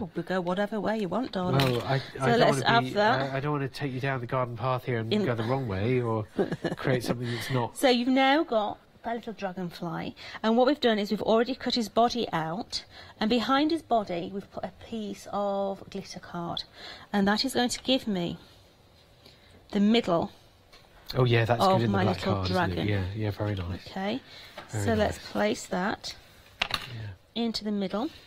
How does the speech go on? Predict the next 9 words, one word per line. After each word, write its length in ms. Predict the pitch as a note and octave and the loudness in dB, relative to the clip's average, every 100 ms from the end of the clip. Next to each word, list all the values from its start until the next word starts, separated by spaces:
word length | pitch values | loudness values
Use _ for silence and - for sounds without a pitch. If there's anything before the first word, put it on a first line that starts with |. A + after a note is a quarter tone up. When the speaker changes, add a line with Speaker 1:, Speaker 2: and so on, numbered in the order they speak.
| - - - - - - - - - - - - - - | -20 -20 -20 -20 -20 -20 -20 -18 -18 -20 -20 -20 -16 -2
Speaker 1:
of 320 | G#3 G3 F#3+ - - | 2 2 0 -6 -4
there. 340 | F#3 F3+ B3+ E4+ - - - - - - - - - - | -2 0 -2 -4 -12 -20 -18 -18 -18 -18 -18 -18 -20 -20
So 180 | - C4 | 0 4
we've 160 | C4 B3+ | 4 4
now 360 | C4 D4+ F4+ - | 6 6 4 2
got 300 | D4+ G3+ - | 2 2 0
that 220 | G3+ - | -6 -4
beautiful 1040 | A3 A3 A#3+ C4 C#4 C4+ C4 - F#3 E3+ E3+ - - - - - - | -2 0 2 2 2 0 -6 -6 -6 -6 -12 -20 -20 -20 -20 -14 0
dragonfly. 580 | A#3 G#3 F#3+ - E3+ | 0 2 -4 -4 -2